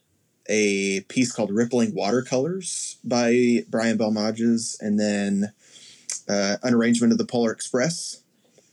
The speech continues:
and the Clifton Williams Symphonic Dance Number Three,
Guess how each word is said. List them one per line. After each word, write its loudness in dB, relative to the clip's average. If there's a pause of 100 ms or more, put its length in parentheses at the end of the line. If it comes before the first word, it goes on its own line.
(280)
and 2 (240)
the -2
Clifton -2
Williams 2
Symphonic -4
Dance -4
Number -2
Three, -10